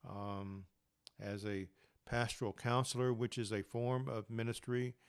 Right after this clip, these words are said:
and for which there is, uh, certification available. And, uh, uh, so I,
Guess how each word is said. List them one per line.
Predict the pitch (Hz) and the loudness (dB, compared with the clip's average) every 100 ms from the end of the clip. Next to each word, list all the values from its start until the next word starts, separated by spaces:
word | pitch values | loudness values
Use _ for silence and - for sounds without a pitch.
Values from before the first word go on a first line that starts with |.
| - - _ _ | -20 -20 _ _
and | 120 | -6
for | 113 | -2
which | 117 117 - | 0 0 2
there | 120 117 | 4 4
is, | 117 117 104 117 | 4 2 0 0
uh, | 104 104 | 2 0
certification | - 127 117 - 101 123 123 - 120 | 0 -2 -2 -2 -4 2 2 2 -2
available. | 107 117 117 117 113 117 - _ _ - - _ | 2 2 2 0 -2 -4 -10 _ _ -20 -20 _
And, | - 101 104 104 | -8 -6 -4 -2
uh, | 104 101 98 98 95 - _ _ _ _ _ _ _ | -2 -2 -2 -4 -8 -14 _ _ _ _ _ _ _
uh, | - 190 _ _ _ | -16 -16 _ _ _
so | - 131 | -4 0
I, | 110 110 | 4 4